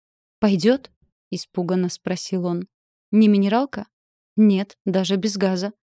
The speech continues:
как-то тупо ответил Денис. Он был растерян не меньше её. «Скорую вызывай», —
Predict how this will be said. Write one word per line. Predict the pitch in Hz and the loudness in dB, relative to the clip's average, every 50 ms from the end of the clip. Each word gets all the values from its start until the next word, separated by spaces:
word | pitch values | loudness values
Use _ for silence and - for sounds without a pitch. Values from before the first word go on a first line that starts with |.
| _ _ _ _ _ | _ _ _ _ _
как-то | - 180 170 - - - 170 | -12 -12 -12 -12 -10 -12 -12
тупо | - - 170 175 _ - 208 | -10 -10 -14 -12 _ -8 -8
ответил | - - 202 - - 185 175 - - 185 180 170 | -8 -8 -10 -6 -4 -4 -4 -4 -4 -4 -4 -4
Денис. | 160 180 185 180 175 - - - - _ _ _ _ _ | -2 -4 -4 -4 -4 -6 -10 -16 -18 _ _ _ _ _
Он | - 277 285 254 | 0 2 4 4
был | 202 226 214 202 | 4 4 2 2
растерян | 190 185 - - - 185 185 208 226 247 262 | 0 -4 -6 -6 -4 -2 -2 0 2 2 4
не | 254 240 | 4 4
меньше | 202 180 175 170 - - 196 | 2 0 -2 -4 -6 -4 -4
её. | 196 202 214 202 185 175 - _ _ _ _ _ _ _ _ _ - | -2 0 0 -2 -2 -4 -8 _ _ _ _ _ _ _ _ _ -18
«Скорую | - - - 220 208 196 196 180 175 | -14 -6 0 2 2 2 2 0 -2
вызывай», — | 165 175 165 190 175 175 175 175 - - | -4 -4 -4 -4 -4 -4 -4 -6 -10 -14